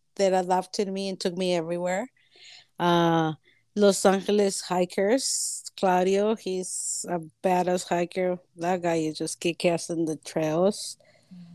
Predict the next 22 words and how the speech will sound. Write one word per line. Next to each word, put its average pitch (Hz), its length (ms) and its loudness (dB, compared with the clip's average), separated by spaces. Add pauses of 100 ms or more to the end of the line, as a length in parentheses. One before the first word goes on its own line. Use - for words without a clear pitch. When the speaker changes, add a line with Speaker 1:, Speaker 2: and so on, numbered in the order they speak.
(140)
Speaker 1:
Uh, 185 420 8
but 220 100 6
he - 160 2
doesn't, 349 540 4
I 254 100 8
noticed 330 300 2
that 339 140 2
he 285 120 2
doesn't 285 460 2
do 294 200 2
any, 277 380 2
like, 196 320 2 (140)
hard 233 220 2
summits, 170 640 -6 (600)
but 285 240 4
he - 160 -4
does 233 360 2
really 262 280 2
strenuous 214 640 -4
hikes. 185 460 0 (160)
<laughs> - 140 -4
Speaker 2:
Mm, 185 340 0